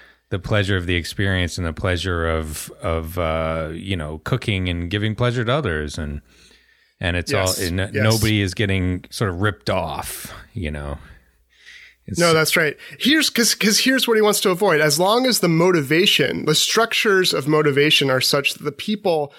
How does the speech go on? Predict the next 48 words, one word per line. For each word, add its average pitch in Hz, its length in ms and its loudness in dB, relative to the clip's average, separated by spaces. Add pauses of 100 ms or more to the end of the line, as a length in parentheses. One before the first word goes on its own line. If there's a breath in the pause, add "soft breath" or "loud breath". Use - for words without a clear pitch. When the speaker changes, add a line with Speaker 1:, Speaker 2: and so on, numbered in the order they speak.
(140 loud breath)
Speaker 2:
serving 190 420 2
the 160 60 2
mimosas 151 580 2
are 151 120 4
the 147 120 2
ones 165 420 2
that 156 160 2
are, 139 100 4
like, 123 300 -2 (680 soft breath)
connected 202 540 2
to 202 120 0
that. 165 260 2
They're 160 80 4
not 165 240 2
alienated 170 480 4
from 160 100 0
the 151 100 4
activity. 151 440 2
They're 139 140 4
not 156 200 2
alienated 151 460 4
from 147 140 -2
the 131 60 0
people 160 380 0
that 135 120 0
are 131 60 2
benefiting 143 520 2
from 135 140 -2
the 135 60 2
activity. 123 520 -2 (400 loud breath)
Instead 277 460 2
of, 156 220 2
like, 175 220 2
you 214 140 0
could, 214 180 -2
you 208 140 -4
could 214 100 -4
see 254 140 2
a 202 40 4
slightly 214 460 2
different 180 320 0
thing 139 280 4
where, 139 100 4
like, 131 260 0 (600 soft breath)
you 170 100 2
know 175 120 4
what? 180 400 2 (460)
I 170 520 4